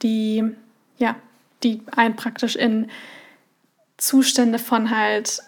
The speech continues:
neuen, anderen Gedanken, auch dieser Vorstellung, sich überhaupt auch mal vorzustellen, wie bin ich,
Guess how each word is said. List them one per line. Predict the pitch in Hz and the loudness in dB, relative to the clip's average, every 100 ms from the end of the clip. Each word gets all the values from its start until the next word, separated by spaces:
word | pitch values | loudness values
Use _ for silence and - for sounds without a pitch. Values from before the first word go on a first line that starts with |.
| _ _ | _ _
neuen, | - 214 214 226 233 - | -2 0 2 2 2 2
anderen | 226 226 220 | 2 0 -2
Gedanken, | 214 214 214 214 214 208 | -2 -2 -2 -2 -4 -2
auch | - 214 | -2 -2
dieser | - 220 220 | -4 -2 -2
Vorstellung, | 220 - 247 240 233 220 220 | -4 2 2 2 0 0 0
sich | 214 | 0
überhaupt | 233 214 240 | -2 -2 -4
auch | 302 | -4
mal | 233 | -4
vorzustellen, | - 269 262 - - 220 | 2 2 2 -2 -2 -2
wie | 208 | -2
bin | 202 254 247 | 0 2 4
ich, | 247 240 - | 2 0 -2